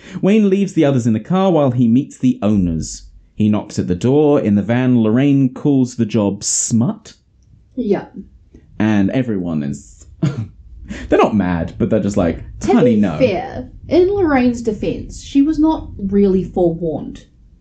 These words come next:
Speaker 2: from the sounds of things. She's like, "You didn't tell me that this is what we would be doing to R J."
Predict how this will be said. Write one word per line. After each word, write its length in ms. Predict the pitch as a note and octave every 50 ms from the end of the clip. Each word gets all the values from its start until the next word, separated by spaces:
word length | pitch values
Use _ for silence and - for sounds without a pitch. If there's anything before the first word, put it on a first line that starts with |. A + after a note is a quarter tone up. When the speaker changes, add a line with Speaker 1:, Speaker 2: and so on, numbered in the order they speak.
| - - - -
Speaker 2:
from 160 | - A3 G#3
the 80 | G3+ F#3+
sounds 280 | - F#3+ E3+ F3+ F3+
of 100 | F3 E3 -
things. 240 | - - - E3
She's 200 | - A3 G#3 G3 F#3+
like, 280 | G3 F#3 - - - - - - -
"You 140 | F#3 F3+ G#3
didn't 180 | D4 D4+ G#3+
tell 160 | - - A3 G#3+
me 80 | F#3+ E3
that 80 | - -
this 140 | D#3 E3
is 80 | F3 E3
what 120 | F3 D#3+ -
we 60 | D#3
would 100 | D3+ C#3+
be 80 | D3+ C#3+
doing 480 | D3 F3 E3+ C#3+ B2+ - - - - -
to 100 | F#3 D#3+
R 240 | - D#3 D#3 D#3
J." 520 | C#3+ - - D#2+ - - - - - -